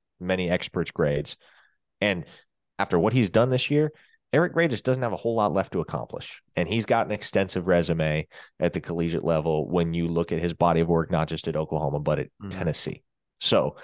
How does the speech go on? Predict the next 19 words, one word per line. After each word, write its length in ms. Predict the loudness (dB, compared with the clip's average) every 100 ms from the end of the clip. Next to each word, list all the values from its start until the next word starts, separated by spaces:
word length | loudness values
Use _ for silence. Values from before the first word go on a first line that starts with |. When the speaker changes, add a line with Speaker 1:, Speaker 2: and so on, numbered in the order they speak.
| -20 _ _ _ _ _ _ _
Speaker 1:
you 100 | 2
can 100 | 4
understand 460 | 6 4 4 2 2
it 100 | 0
if 80 |
those 180 | 0 0
two 120 | -2 -2
guys 240 | -2 -2
jump. 320 | -4 -6 -10 -20 _ _ _ _
If 160 | -2 2
anybody 380 | 2 4 4 4
else 220 | 2 2
does, 520 | 2 2 0 -4 -12 _ _ _ _ _ _ _ _ _ _ _ _ -20 -20 _ _ _ _
I 80 | -8
don't 100 | 0
know, 120 | 2
man. 220 | 4 4
Like, 240 | 2 0 -6 -20 -20 -20 _ _ _ _ _ _ _ _ _
invariably, 920 | 2 4 6 6 8 6 2 -2 -4